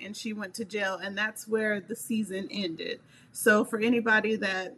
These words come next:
you know, is gonna watch it, I'm sorry I spoiled it, but for a good reason. So just to show you guys, like, she stayed in that relationship because he filled a void. He, he filled a void from her childhood and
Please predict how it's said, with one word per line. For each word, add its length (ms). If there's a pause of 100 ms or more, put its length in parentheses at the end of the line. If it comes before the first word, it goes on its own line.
you 160
know, 200
is 100
gonna 260
watch 300
it, 40
I'm 140
sorry 380
I 60
spoiled 440
it, 160
but 140
for 180
a 60
good 260
reason. 400 (240)
So 300
just 280
to 60
show 220
you 160
guys, 260
like, 160
she 200
stayed 380
in 120
that 180
relationship 720
because 480
he 200 (420)
filled 400
a 100
void. 520
He, 260 (100)
he 140
filled 340
a 40
void 340
from 180
her 80
childhood 680
and 180